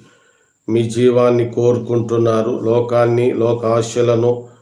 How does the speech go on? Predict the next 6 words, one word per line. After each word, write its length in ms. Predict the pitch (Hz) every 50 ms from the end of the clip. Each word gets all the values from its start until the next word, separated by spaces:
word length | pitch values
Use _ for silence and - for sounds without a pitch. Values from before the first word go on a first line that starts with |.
| _ _ _ _ -
అపవాదిని 600 | 107 107 117 120 120 117 120 120 110 113 117 117
విడిచిపెడుతున్న 920 | 104 117 123 120 120 - 131 110 - 120 117 113 113 - 123 113 117 117
నీ 180 | 117 117 117 113
ప్రియులను 720 | 113 113 110 117 123 123 120 120 123 117 120 117 107 95 90
జ్ఞాపకం 640 | 101 113 123 123 123 - - - 120 120 117 104
చేసుకోండి. 760 | 110 113 113 113 - - - 117 117 117 117 120 135 - - -